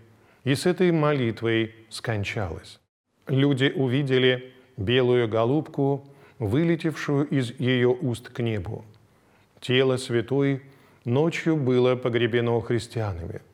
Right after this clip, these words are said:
Родители мученицы, нашедшие ее уже пострадавшей, плакали, но и, и радовались, что их дочь причислена к сонму святых мучеников.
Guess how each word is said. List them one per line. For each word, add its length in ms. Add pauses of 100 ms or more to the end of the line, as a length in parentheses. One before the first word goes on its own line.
(720)
Родители 580
мученицы, 760 (420)
нашедшие 640
ее 300
уже 420
пострадавшей, 1040 (400)
плакали, 760 (440)
но 200
и, 120
и 240
радовались, 800 (400)
что 220
их 280
дочь 400 (380)
причислена 880 (260)
к 60
сонму 520
святых 600
мучеников. 640